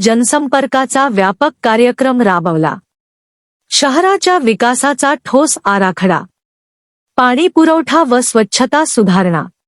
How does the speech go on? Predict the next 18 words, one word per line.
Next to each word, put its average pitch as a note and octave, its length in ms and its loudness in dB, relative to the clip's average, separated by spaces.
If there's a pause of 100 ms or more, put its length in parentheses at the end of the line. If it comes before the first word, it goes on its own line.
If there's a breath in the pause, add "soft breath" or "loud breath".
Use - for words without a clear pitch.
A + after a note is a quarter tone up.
(720)
महिला C#4+ 420 2
नेतृत्वाला B3+ 880 0
चालना, F3 420 -2 (960)
युवकांसाठी D#4+ 1000 2
रोजगार A3 540 2
निर्मिती F#3 560 0 (920)
या B3+ 220 2
सर्व E4 400 0
मुद्द्यांवर C#4 680 0
उमेदवारांनी C#4 920 2
मतदारांशी B3 840 2
सविस्तर C4 600 0
संवाद A#3 520 0
साधत G3+ 520 0
भविष्यातील A#3+ 840 2 (140)
प्रगतीचा C4 640 2
रोडमॅप G#3+ 580 2
मांडला. E3+ 400 0